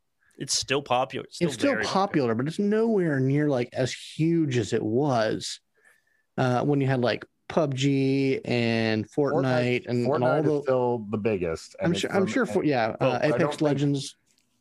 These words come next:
Speaker 2: apparently pretty big.
Speaker 3: Don't, I think throwing your hat in the ring right now is a bad decision.
Speaker 2: Mm-hmm.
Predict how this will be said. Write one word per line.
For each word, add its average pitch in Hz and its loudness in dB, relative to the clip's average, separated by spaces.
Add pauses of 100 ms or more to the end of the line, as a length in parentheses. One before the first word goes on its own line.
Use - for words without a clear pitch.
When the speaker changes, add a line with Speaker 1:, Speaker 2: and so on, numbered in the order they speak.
(160)
Speaker 2:
apparently 139 0
pretty 143 0
big. 135 0 (340)
Speaker 3:
Don't, 185 0 (1200)
I 131 2
think 147 0
throwing 147 2
your 131 2
hat 117 2
in 120 2
the 113 2
ring 113 2
right 110 2
now 107 2
is 98 0
a 95 0
bad 113 0
decision. 87 -2 (120)
Speaker 2:
Mm-hmm. 175 0